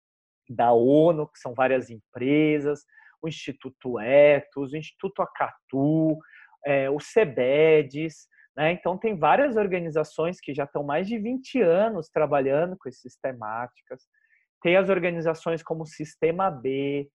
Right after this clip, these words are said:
né? Capitalismo Consciente, que tem feito indicadores, inclusive, pra que as empresas implementem.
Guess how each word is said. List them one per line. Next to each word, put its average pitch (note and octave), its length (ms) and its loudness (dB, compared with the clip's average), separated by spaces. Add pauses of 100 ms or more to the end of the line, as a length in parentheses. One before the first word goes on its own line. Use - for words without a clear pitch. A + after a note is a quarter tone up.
(300)
né? E3+ 160 -2
Capitalismo F#3+ 800 -6
Consciente, C#3+ 1160 -8 (440)
que E3+ 100 -6
tem F3+ 320 -2
feito F3+ 400 -4
indicadores, D#3+ 1120 0
inclusive, C3+ 760 -10
pra C3+ 180 -10
que - 100 -10
as A#2 120 -14
empresas D#3+ 600 -6
implementem. C3 1120 -12